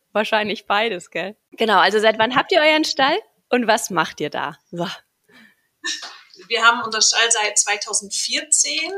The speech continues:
Speaker 2: und zunächst waren Christinas Pferde hier und ein Jahr später haben wir dann aber unser erstes Reha-Pferd aufgenommen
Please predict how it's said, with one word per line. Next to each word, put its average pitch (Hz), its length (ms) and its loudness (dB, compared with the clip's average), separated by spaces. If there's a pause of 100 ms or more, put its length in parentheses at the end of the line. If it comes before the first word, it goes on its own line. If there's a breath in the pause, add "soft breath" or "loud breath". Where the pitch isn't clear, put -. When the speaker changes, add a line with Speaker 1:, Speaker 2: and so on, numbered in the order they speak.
(120)
Speaker 2:
und 226 160 -6
zunächst 226 400 0
waren 202 240 0
Christinas 269 680 -2
Pferde 285 320 -4
hier 277 300 -10 (240)
und 226 360 -8
ein 208 140 -4
Jahr 202 120 -4
später 240 340 -4
haben 214 140 -6
wir 208 60 -16
dann 202 160 -6
aber 196 200 -8
unser 208 180 -6
erstes - 320 -2
Reha-Pferd 233 920 -4
aufgenommen 254 480 -10